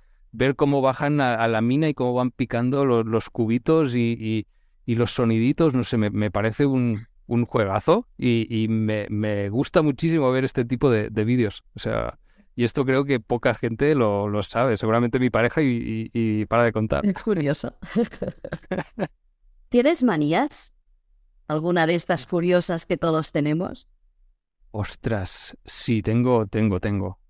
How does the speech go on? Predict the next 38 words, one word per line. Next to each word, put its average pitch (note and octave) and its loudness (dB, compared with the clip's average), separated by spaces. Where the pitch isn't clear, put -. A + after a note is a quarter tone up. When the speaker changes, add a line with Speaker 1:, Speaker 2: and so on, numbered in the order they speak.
Speaker 1:
Ahora A#2 2
mismo C3 0
no B2+ 2
me B2 0
viene B2 0
ninguna A#2+ 0
a - 2
la A2 0
cabeza, A2 0
pero G2+ 2
seguro G#2+ -2
que G#2 -2
sí. G#2+ -2
O G#2 -2
sea, A#2 2
soy C3 -2
muy, C#3 0
muy B2+ 2
picky D3 0
con B2+ 2
las A#2+ 0
cosas C3 0
de, A2 2
de G#2+ -2
que G#2+ -2
tiene A2+ 0
que A#2 -4
estar A2+ -2
recto, A2+ 0
tiene A2+ 0
que A#2 -2
estar A#2+ -2
no A#2+ 0
sé A#2+ -2
qué. A2+ 0
O G#2+ -4
sea, A2+ 2
soy, B2+ -2